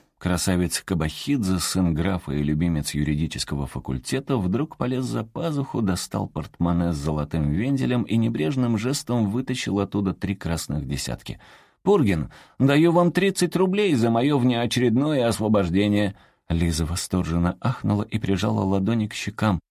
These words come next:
Пургин пошёл такими же красными, как червонцы, пятнами. «Да как вы смеете?» «Мало?» — выгнул бровь Кабахидзе. «Пятьдесят». «Вот морда графская!» — прошелестел злой шёпот с задних рядов.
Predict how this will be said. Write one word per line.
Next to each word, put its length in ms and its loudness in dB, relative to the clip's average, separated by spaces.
Пургин 380 2
пошёл 300 0
такими 360 0
же 160 0
красными, 560 0
как 180 -6
червонцы, 580 -2
пятнами. 540 -2
«Да 260 2
как 260 -2
вы 120 2
смеете?» 760 2
«Мало?» — 720 4
выгнул 500 4
бровь 320 0
Кабахидзе. 720 -2
«Пятьдесят». 640 -2
«Вот 380 -4
морда 460 2
графская!» — 720 -2
прошелестел 720 0
злой 340 2
шёпот 460 -2
с 40 2
задних 500 0
рядов. 380 0